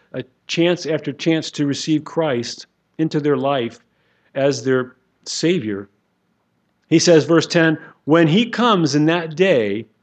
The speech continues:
to be glorified in his saints," he's talking about the Christians, "in his saints, and to be admired among all those who believe," there's the key, that's what makes you a Christian, "those who believe in Jesus, because our testimony among you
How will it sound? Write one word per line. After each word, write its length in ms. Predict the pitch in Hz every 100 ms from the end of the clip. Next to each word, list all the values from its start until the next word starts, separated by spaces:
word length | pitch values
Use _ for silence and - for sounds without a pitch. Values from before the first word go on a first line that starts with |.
| _ _ -
to 120 | 151
be 120 | 151
glorified 920 | 123 139 196 196 127 - 120 113 117
in 160 | 165 196
his 220 | 196 196
saints," 460 | - 156 113 123 -
he's 140 | 131
talking 320 | 131 131 156
about 240 | 143 160 180
the 60 |
Christians, 600 | - 143 - 123 123 135
"in 180 | - 123
his 140 | 156
saints, 540 | - 135 110 131 - - _ - 143
and 200 | 143 151
to 180 | - 156
be 400 | 135 156 151 147 _ _ _ -
admired 640 | 147 143 156 202 196 156
among 300 | 139 139 139
all 360 | - 147 180 180
those 340 | 160 156 147
who 140 | 151 131
believe," 680 | 139 139 147 202 135 123 117
there's 280 | 113 117
the 80 | 165
key, 500 | - 240 175 143 147 _ _ _
that's 160 | 120 175
what 100 | 165
makes 220 | 170 -
you 100 | 208
a 40 |
Christian, 520 | 202 240 - 147 139 - _
"those 320 | 120 151 175 -
who 120 | 185
believe 680 | 185 185 226 233 156 143
in 120 | 170 160
Jesus, 680 | 208 190 117 117 123 - _ _ _ -
because 360 | 143 165 151
our 120 | 151
testimony 760 | 143 - 202 202 180 165 160 160
among 500 | 139 143 175 185 135
you 300 | 117 104